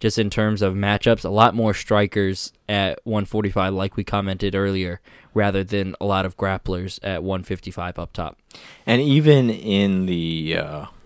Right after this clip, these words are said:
Speaker 2: with that one and four run he's on, like I said, had a very good performance against Dan Hooker,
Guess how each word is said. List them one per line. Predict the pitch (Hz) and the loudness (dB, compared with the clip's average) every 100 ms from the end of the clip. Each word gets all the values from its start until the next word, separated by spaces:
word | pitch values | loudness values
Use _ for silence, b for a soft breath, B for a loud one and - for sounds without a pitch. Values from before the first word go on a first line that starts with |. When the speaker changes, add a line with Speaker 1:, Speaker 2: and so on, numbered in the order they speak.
| - | -14
Speaker 2:
with | - 127 - | 4 6 8
that | 110 | 8
one | 101 101 | 8 4
and | 90 | 4
four | 101 92 | 4 4
run | 92 87 | 4 2
he's | 85 | 2
on, | 92 | 2
like | 80 82 | 0 -6
I | - | -4
said, | 87 | -2
had | 82 | -2
a | 80 | 0
very | 92 92 | 2 2
good | 92 - | 0 -6
performance | - 92 87 - | -8 -8 -8 -10
against | 90 82 | -8 -6
Dan | 82 85 | -4 -4
Hooker, | 92 90 82 82 | -2 -4 -4 -8